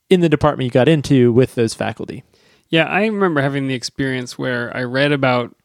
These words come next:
Speaker 2: really cool research in the, in the book of faculty, which, you know, they hand out or you can find online typically, and, and it'll list the types of research everybody's doing, the papers they published. And I remember seeing some really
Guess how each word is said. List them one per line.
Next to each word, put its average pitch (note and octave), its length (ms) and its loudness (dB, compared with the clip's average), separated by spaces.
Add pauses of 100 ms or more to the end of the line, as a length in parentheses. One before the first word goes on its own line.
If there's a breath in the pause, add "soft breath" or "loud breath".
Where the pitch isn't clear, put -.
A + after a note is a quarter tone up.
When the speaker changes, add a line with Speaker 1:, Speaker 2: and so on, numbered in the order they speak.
(180)
Speaker 2:
really C#3 240 -4
cool C3+ 240 -2
research B2+ 400 -4
in B2+ 120 -6
the, A#2 240 -8 (180)
in C3 140 -4
the A#2+ 80 -6
book C#3 360 -4
of A#2+ 320 -8 (680)
faculty, A#2+ 720 -4
which, B2+ 280 -12 (320)
you A#2 160 -14
know, G#2+ 80 -12
they G#2+ 140 -8
hand B2 240 -8
out A#2 140 0
or A2+ 60 -2
you A2 80 -6
can G#2+ 120 -12
find A#2 240 -6
online A2+ 380 -8
typically, G#2+ 440 -10
and, A2 180 -10
and C3 140 -10
it'll B2 160 -6
list D3 560 -6 (320 soft breath)
the C#3 100 -4
types G3 320 -2
of C#3+ 80 -4
research D3+ 340 0
everybody's B2+ 360 -2
doing, B2+ 280 -2
the A2+ 80 -10
papers B2 340 -6
they A2+ 100 -4
published. A#2 440 -8
And - 240 -16
I D#3 40 2
remember F3 220 2
seeing G3 220 0
some E3 160 -2
really F3+ 380 0